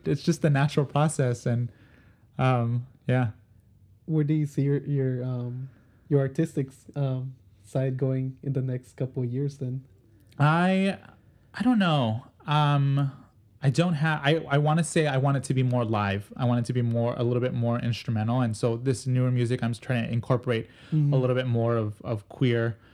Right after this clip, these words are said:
Speaker 1: queer voices, uh, and different, and different sides, whether it's, like, instrumentals or, or just even having them just sing on the songs where I just take a back seat, you know?
Speaker 2: Okay.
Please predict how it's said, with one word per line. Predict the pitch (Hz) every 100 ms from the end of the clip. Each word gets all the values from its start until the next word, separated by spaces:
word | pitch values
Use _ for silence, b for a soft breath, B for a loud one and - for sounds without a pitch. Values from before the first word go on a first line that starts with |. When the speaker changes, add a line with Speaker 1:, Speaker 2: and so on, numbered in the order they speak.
| b b b -
Speaker 1:
queer | 147
voices, | 120 117 113 147 151 151 - - -
uh, | 120 113
and | 117
different, | 113 120 117
and | 123 113 117
different | 123 123
sides, | - 113 113
whether | 120 113
it's, | 110 120
like, | -
instrumentals | 117 - 117 110 110 110 107
or, | 104
or | 107 117
just | 110 104
even | 113 113
having | 104 117 110 110
them | 107 104
just | 120 -
sing | - 127 120
on | 131
the | 135
songs | - 127 139 131
where | 113
I | 98 113
just | 127 -
take | -
a | 131
back | 135 139 139 139 -
seat, | 151 151 156
you | 143
know? | 165 180
Speaker 2:
Okay. | 220 139